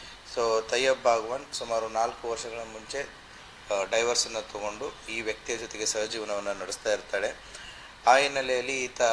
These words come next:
ಎಚ್ ಬಿ ಟಿ ಅಫೆಂಡರು ಮತ್ತು ಪ್ರತಿದಿನ ಕುಡಿದು ಬಿಟ್ಟು ಮನೆಗೆ ಬಂದು ಗಲಾಟೆ, ದಾಂಧಲೆ ಮಾಡುವಂಥ ಪ್ರವೃತ್ತಿಯನ್ನು ಹೊಂದಿರ್ತಾನೆ. ಅವತ್ತಿನ ದಿನನೂ ಕೂಡ ಇವರು ಇಬ್ಬರ ಮಧ್ಯೆನೂ ಗಲಾಟೆ ಆದಾಗ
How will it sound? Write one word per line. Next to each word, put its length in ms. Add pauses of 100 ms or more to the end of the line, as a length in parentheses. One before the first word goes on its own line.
(300)
ಎಚ್ 200
ಬಿ 120
ಟಿ 120
ಅಫೆಂಡರು 840
ಮತ್ತು 220
ಪ್ರತಿದಿನ 500
ಕುಡಿದು 640
ಬಿಟ್ಟು 260
ಮನೆಗೆ 320
ಬಂದು 260
ಗಲಾಟೆ, 480
ದಾಂಧಲೆ 380
ಮಾಡುವಂಥ 460
ಪ್ರವೃತ್ತಿಯನ್ನು 720
ಹೊಂದಿರ್ತಾನೆ. 520 (600)
ಅವತ್ತಿನ 360
ದಿನನೂ 380
ಕೂಡ 220 (440)
ಇವರು 500
ಇಬ್ಬರ 260
ಮಧ್ಯೆನೂ 380
ಗಲಾಟೆ 380
ಆದಾಗ 320